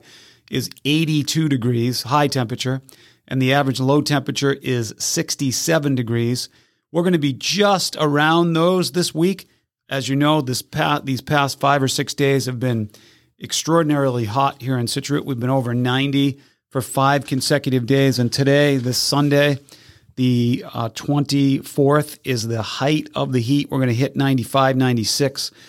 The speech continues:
with a heat index near a hundred. The, uh, beaches will be your best place today to get some relief. We went out to the Spit yesterday,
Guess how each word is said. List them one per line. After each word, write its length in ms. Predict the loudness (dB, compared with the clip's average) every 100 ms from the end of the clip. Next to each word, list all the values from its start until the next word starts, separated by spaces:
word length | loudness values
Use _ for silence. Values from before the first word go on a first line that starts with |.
| -20 _ _
with 140 | -6 -4
a 60 |
heat 260 | 0 -2 -2
index 400 | -2 0 0 0
near 220 | -2 0
a 20 |
hundred. 460 | -2 -2 0 0 -2 -6 -20 _ _ _
The, 200 | -2 2
uh, 160 | 4 2
beaches 420 | 2 0 2 0
will 60 | 0
be 140 | 0
your 160 | 2 2
best 340 | 2 0 -2
place 300 | 0 0 0
today 460 | 0 2 4 2 0 -8 _ -14
to 200 | -8 -4
get 220 | -2 -2
some 180 | -2 -2
relief. 540 | -2 2 2 0 -4
We 140 | -8 -2
went 160 | 0
out 120 | 0 -2
to 80 |
the 80 | -4
Spit 460 | -4 -4 -2 -4 -2
yesterday, 560 | -6 -4 0 2 2